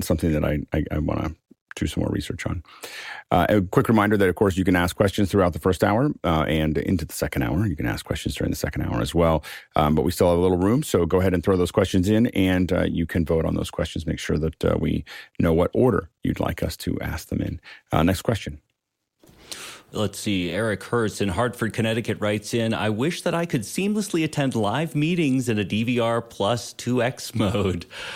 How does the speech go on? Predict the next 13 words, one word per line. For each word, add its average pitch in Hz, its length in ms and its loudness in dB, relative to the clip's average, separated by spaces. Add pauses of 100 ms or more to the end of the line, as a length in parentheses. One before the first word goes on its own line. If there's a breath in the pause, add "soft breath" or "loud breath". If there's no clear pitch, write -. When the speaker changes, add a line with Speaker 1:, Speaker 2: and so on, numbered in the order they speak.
(120 loud breath)
Speaker 2:
I 110 120 0
would 117 160 0
like 110 200 0
folks 107 340 0
to 110 100 -2
drop 101 360 -2
pins 233 340 0
on 196 100 0
the 165 80 -2
moments 131 640 0
<laughs> - 160 -8
that 170 1040 -2
I, 120 160 2